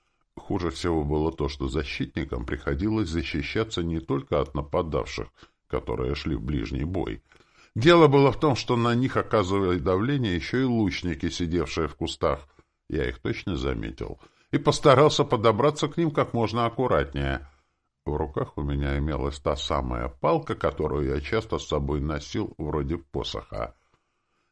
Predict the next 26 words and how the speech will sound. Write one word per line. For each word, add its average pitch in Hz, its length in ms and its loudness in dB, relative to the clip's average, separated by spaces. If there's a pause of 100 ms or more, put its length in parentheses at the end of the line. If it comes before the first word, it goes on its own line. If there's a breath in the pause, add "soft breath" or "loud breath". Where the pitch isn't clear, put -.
На 123 240 0
самом 135 400 2
деле 71 260 2
она 87 220 0
была 95 280 2
мне 98 180 0
нужна 90 380 -2
для 92 180 -2
тренировок, 101 1040 -2 (440)
поэтому, 98 500 2
как 107 180 2
следует 123 460 6
размахнувшись, 110 800 2
я 139 120 4
метнул 131 460 2
ее. 85 460 2 (800)
Надо, 98 440 -2
наверное, 98 520 2
сразу 67 380 -2
сказать, 69 400 -2
что - 180 -4
это 71 220 -2
был 71 220 -2
довольно 71 420 0
тяжелый 69 640 -4
дрын, 147 380 -2